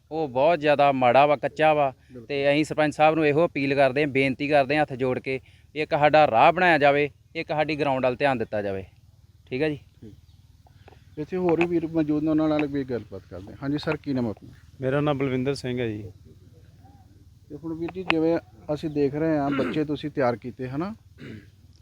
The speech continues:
Speaker 2: ਤੇ ਕੋਈ ਨੈਸ਼ਨਲ ਵਗੈਰਾ ਲੈਵਲ 'ਤੇ ਵੀ ਕੋਈ ਖੇਡਿਆ ਬੱਚਾ?
Speaker 3: ਨੈਸ਼ਨਲ ਲੈਵਲ 'ਤੇ ਜੇ ਬੱਚੇ ਛੋਟੇ ਆ ਸਾਡੇ, ਤੇ ਇਹਨਾਂ ਨੂੰ ਹੌਲੀ ਹੌਲੀ, ਇਹ ਸਕੂਲਾਂ 'ਚ ਪੜ੍ਹਦੇ ਆ, ਇਹਨਾਂ ਦੇ ਸਕੂਲਾਂ 'ਚ ਵੀ ਗੇਮਾਂ ਰਖਾਈਆਂ ਵਾ ਬੱਚਿਆਂ ਦੀਆਂ।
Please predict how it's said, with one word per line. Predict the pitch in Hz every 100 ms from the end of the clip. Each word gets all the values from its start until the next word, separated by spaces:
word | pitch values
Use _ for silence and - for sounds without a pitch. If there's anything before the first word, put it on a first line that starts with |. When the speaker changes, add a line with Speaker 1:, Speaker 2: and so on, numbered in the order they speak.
| _ - _ _ _ _ _
Speaker 2:
ਤੇ | 156 - _ -
ਕੋਈ | 165
ਨੈਸ਼ਨਲ | 160 147 - 160
ਵਗੈਰਾ | 160 160 160
ਲੈਵਲ | 160 156 156
'ਤੇ |
ਵੀ | 175
ਕੋਈ | 180 165
ਖੇਡਿਆ | 160 131
ਬੱਚਾ? | 131 123 123 110 _ - - _ - _ _ 123
Speaker 3:
ਨੈਸ਼ਨਲ | 147 165 185 180
ਲੈਵਲ | 180 160
'ਤੇ | 175
ਜੇ | 175
ਬੱਚੇ | 160 147 165
ਛੋਟੇ | - 123 - 139
ਆ | 147
ਸਾਡੇ, | 131 120 139 143 _ _ _ _ -
ਤੇ | 117 110 110
ਇਹਨਾਂ | 120 135
ਨੂੰ | 143
ਹੌਲੀ | 139 120 131
ਹੌਲੀ, | 135
ਇਹ | 131
ਸਕੂਲਾਂ | 127 - 110 120
'ਚ | 135
ਪੜ੍ਹਦੇ | 123 113 113 135
ਆ, | 131
ਇਹਨਾਂ | 131
ਦੇ | 131
ਸਕੂਲਾਂ | 123 123 110 120
'ਚ |
ਵੀ | 131 135
ਗੇਮਾਂ | 123 113 117
ਰਖਾਈਆਂ | 120 123 110
ਵਾ | 117
ਬੱਚਿਆਂ | 117 113 113
ਦੀਆਂ। | 110 123